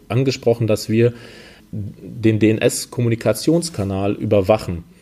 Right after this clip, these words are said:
Malware, und das hat unsere Analyse gezeigt von, von Malware,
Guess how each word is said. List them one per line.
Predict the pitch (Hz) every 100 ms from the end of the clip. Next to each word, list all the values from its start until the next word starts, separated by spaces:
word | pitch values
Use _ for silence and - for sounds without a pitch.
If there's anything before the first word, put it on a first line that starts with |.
| _ _ _ _ _ -
Malware, | 107 110 160 175 104 90 113 170 117
und | 104
das | 107 110
hat | 110
unsere | 113 117 107 113 110 104 101 - _ -
Analyse | 98 101 110 143 131
gezeigt | 107 - 101 117 127
von, | - 107 104
von | - 101
Malware, | 98 98 117 127 135